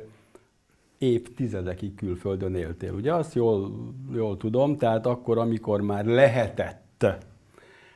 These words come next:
elmenni, kimenni, játszani, ö, sajnos nem a csúcsok csúcsán tudtunk kimenni, azt el kell, azt is el kell mondani, akkor te számomra, nem is meglepetés volt, hogy,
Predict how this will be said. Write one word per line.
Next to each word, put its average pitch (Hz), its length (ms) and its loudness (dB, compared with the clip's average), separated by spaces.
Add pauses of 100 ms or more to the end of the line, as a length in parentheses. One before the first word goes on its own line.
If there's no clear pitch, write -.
(100)
elmenni, 117 840 6
kimenni, 113 560 6
játszani, 110 920 2 (440)
ö, 104 280 6 (800)
sajnos 101 280 -8
nem 107 160 -2
a 98 80 -2
csúcsok 104 440 -2
csúcsán 101 480 -2
tudtunk 92 400 -8
kimenni, 95 440 -4
azt 95 200 -8
el 90 160 -8
kell, 113 260 -6
azt 117 220 -4
is 123 80 -2
el 160 180 -2
kell 147 160 0
mondani, 151 540 2 (380)
akkor 147 340 2
te 151 460 4 (480)
számomra, 92 880 -2 (1800)
nem 311 200 -2
is - 120 -2
meglepetés 123 800 -2
volt, 127 420 2
hogy, 123 600 2